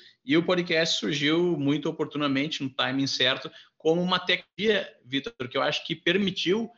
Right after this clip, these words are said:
que eu, é, desaguasse todo esse ga-, esses gatilhos que eu mencionei, né? A minha curiosidade, o fato de eu tá em um ritmo acelerado de leitura, ter que externalizar, me sentir vontade de externalizar conteúdos.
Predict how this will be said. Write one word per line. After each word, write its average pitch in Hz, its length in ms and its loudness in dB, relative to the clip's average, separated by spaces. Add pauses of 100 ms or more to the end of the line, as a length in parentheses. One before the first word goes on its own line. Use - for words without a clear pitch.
(260)
que 143 160 0
eu, 160 920 4
é, 135 300 4
desaguasse 165 840 -2
todo 156 240 -2
esse 160 200 -2
ga-, 143 240 -4
esses 147 240 -4
gatilhos 156 520 -2
que - 120 0
eu 147 60 4
mencionei, 147 600 0 (220)
né? 117 80 -2
A 117 40 2
minha 127 200 0
curiosidade, 127 880 0 (180)
o - 140 -20
fato 131 280 0
de 123 140 -2
eu 131 200 2
tá 143 340 -2
em 143 120 0
um 139 60 0
ritmo 139 300 0
acelerado 131 460 0
de 123 80 -2
leitura, 131 480 -2
ter 127 180 -6
que 123 80 -12
externalizar, 123 640 -4
me 123 80 0
sentir 127 300 -4
vontade 123 440 -4
de 117 60 -6
externalizar 120 600 -2
conteúdos. 127 600 -4